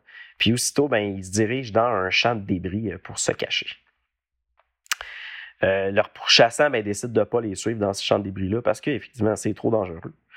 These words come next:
Euh, maintenant, euh, Kemper et Jarael, ben, ils ont pas d'autre choix que de rester avec Zane et Griff parce que eux aussi, maintenant, vont être recherchés par les autorités. C'est, c'est là que Zane, il décide de contacter, euh,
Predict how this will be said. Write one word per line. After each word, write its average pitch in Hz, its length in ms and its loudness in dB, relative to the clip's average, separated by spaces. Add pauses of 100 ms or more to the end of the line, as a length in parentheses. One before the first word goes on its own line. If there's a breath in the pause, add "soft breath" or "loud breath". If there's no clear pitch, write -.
(640 loud breath)
Euh, 107 300 6
maintenant, 131 520 2 (140)
euh, 101 160 0 (100)
Kemper 139 540 2
et 104 100 -2
Jarael, 110 580 4
ben, 95 120 0
ils 95 160 0
ont 92 380 0
pas - 180 2
d'autre 120 240 0
choix 151 240 0
que - 180 0
de 120 160 0
rester 120 500 0
avec 107 240 2
Zane 110 240 0
et 95 80 -2
Griff 92 520 -10 (640 loud breath)
parce - 200 0
que 90 300 0
eux 120 60 0
aussi, 117 260 -2
maintenant, 110 540 2
vont 95 240 4
être 95 240 -2
recherchés 101 480 0
par 104 140 2
les 101 180 -4
autorités. 95 420 -12 (2000 loud breath)
C'est, 95 280 -2
c'est 104 180 0
là 139 100 2
que 110 220 2
Zane, 127 260 0
il 92 300 0
décide 101 320 -2
de 101 120 2
contacter, 135 800 -2
euh, 90 360 -2